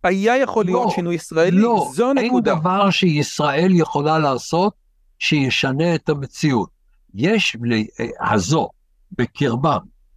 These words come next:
Speaker 2: יש משהו שאנחנו יכולים לעשות כדי לצמצם את הנזק שהמציאות הזאת יכולה לגרום לנו.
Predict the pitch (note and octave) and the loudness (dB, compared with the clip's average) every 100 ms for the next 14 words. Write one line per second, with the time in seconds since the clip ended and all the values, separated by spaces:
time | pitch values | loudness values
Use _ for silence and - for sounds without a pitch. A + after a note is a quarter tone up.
0 | - - A2+ G#3 - C#3+ C3+ - C3 A#2+ | -20 -6 -2 0 -2 -2 -2 -2 -2 -2
1 | A2 B2 - A2 F2+ G#2+ A2+ C#3+ F#2+ F#2+ | -2 -4 -4 -4 -4 -6 -8 -10 -12 -8
2 | - A#3 A3 F#3 _ _ _ _ A#2+ F#2+ | -2 0 0 -4 _ _ _ _ -4 -2
3 | B2 B2 B2+ - A#2+ G2+ - F#3 G3+ F3+ | -2 -2 -4 -4 -6 -6 -4 2 2 2
4 | - A2 A#2 G3+ G#3+ D#3 F#2 _ _ _ | -2 -4 -2 0 0 -2 -4 _ _ _
5 | _ - - A#2 - - A2+ A#2 A#2+ - | _ -4 -2 -2 -4 -4 -4 -2 -6 -2
6 | B2+ A2+ G2+ F#2+ F2+ A2 - A2+ - A#2 | 0 0 0 -4 0 -2 -2 -4 -2 0
7 | G#2+ A2 G2+ F#2+ F#2+ D#2+ - | 0 0 -2 -2 -2 -4 -10